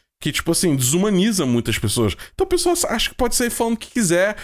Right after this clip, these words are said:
que tá falando meio que pro éter, assim, entendeu? Que não é, não é direcionado a ninguém.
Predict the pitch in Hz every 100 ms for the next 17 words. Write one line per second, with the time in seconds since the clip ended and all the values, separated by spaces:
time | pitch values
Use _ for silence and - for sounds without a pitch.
0 | - - 190 202 185 196 185 180 202 190
1 | 175 175 175 - 214 180 160 - 113 113
2 | - 120 101 113 113 117 123 110 _ -
3 | 120 127 139 110 104 98 107 110 95 85
4 | 85 101 123 127 143 147 139 156 180 180
5 | 156